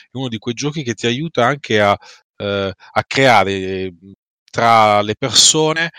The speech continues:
appunto, buttando giù determinate inibizioni, determinati, eh, determinati, non dico tabù, però magari uno non, non,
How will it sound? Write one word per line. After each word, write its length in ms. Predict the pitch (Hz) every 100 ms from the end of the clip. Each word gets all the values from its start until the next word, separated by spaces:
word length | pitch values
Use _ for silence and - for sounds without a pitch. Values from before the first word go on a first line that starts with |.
| - -
appunto, 480 | 104 143 117 110 90
buttando 520 | 98 101 - 135 113
giù 160 | - 135
determinate 540 | 104 - 98 117 123
inibizioni, 760 | 101 90 95 - - 95 113 90
determinati, 720 | 87 - 92 104 110 - 98 - - _ _
eh, 240 | 90 87 90
determinati, 520 | 92 101 110 120 - _ 95 _ _ _ _
non 100 | 92
dico 220 | 98 139 151
tabù, 340 | 120 117 104
però 240 | - 117 117
magari 220 | 107 120
uno 200 | 120 95 98
non, 160 | 98
non, 300 | 101 101 98